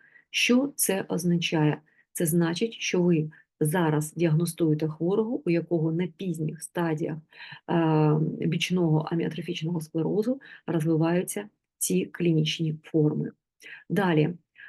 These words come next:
е, як я вже казала, в, на світовому рівні завжди, коли мова йде про баз і про клінічні форми,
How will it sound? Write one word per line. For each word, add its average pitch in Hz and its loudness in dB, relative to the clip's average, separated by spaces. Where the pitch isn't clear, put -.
е, 165 2
як 214 0
я 208 0
вже 185 -6
казала, 196 0
в, 151 -2
на 180 -2
світовому 185 0
рівні 185 0
завжди, 160 -2
коли 165 -2
мова 165 0
йде 160 0
про 156 -2
баз 180 -2
і 190 -2
про 165 0
клінічні 170 0
форми, 202 0